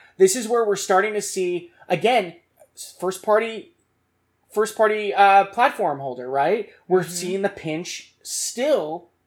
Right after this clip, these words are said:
Speaker 1: of supply issues.
Speaker 2: And it's not gonna go away anytime soon. There's, like, we have, we're not, we haven't pulled out of this, out of this pandemic yet. I know that we so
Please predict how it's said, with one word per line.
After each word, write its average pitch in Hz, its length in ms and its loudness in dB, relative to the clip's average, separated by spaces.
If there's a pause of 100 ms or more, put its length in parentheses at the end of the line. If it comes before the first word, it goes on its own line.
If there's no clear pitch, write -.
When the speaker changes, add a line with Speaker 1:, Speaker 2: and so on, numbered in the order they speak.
(260)
Speaker 1:
of 170 220 0
supply 220 400 -6
issues. - 600 -12 (340)
Speaker 2:
And 226 120 -2
it's 226 200 -4
not 226 260 -2
gonna 269 160 -8
go 226 160 -6
away 202 320 -4
anytime 185 600 -10
soon. 170 520 -12 (260)
There's, 190 200 -8
like, 190 160 -4
we 202 160 -6
have, 208 300 -4
we're 208 80 -4
not, 233 260 -2
we 240 100 -2
haven't 277 200 -6
pulled 277 340 -12
out 233 200 0
of 185 80 -14
this, - 520 -8
out 190 140 -4
of 180 60 -6
this 165 140 -10
pandemic 170 600 -6
yet. 151 160 -8
I 160 80 -8
know 233 180 -6
that 226 200 -2
we 202 340 -10
so 196 560 -4